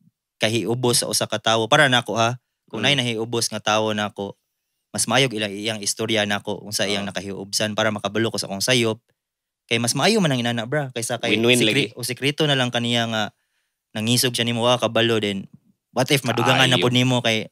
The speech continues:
Speaker 1: makasala na pud kag usob or ma-offend na pod siya usob.
Speaker 2: Kaayo, gid.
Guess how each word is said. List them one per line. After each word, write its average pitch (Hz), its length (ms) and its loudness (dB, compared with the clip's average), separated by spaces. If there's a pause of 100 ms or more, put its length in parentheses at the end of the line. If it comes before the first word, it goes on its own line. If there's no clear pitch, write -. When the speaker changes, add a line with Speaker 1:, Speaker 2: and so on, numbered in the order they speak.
(120)
Speaker 1:
makasala 127 320 0
na 123 160 -4
pud 120 80 -6
kag 117 100 -2
usob 120 300 -2
or 107 80 -4
ma-offend 117 400 -2
na 117 40 -2
pod 117 120 -6
siya 117 160 -4
usob. 117 400 -2
Speaker 2:
Kaayo, 90 400 -12
gid. 90 160 -16